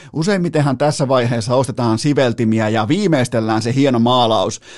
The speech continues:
I F K ostaa koko maalikaupan teloineen kaikkineen. Siellä on rakennustelineet messissä ja kaikki Salomäki, ja siellä on Pakarinen. Sit siinä on vähän tällaista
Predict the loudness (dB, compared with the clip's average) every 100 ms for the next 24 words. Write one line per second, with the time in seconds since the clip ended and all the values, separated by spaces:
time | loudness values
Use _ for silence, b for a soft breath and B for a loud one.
0 | B -2 2 2 2 0 2 2 -2 -2
1 | -2 2 2 2 0 0 0 2 0 2
2 | 2 4 2 0 0 0 0 0 0 0
3 | 0 -2 0 0 0 0 -2 0 0 0
4 | -2 -2 -2 -2 -4 -6 -6 -4 0 -2
5 | -2 -2 0 2 2 0 -2 -4 -2 0
6 | 0 -2 B B B 0 2 0 0 0
7 | 0 -2 0 -2 0 0 0 -2 -4 -2
8 | -4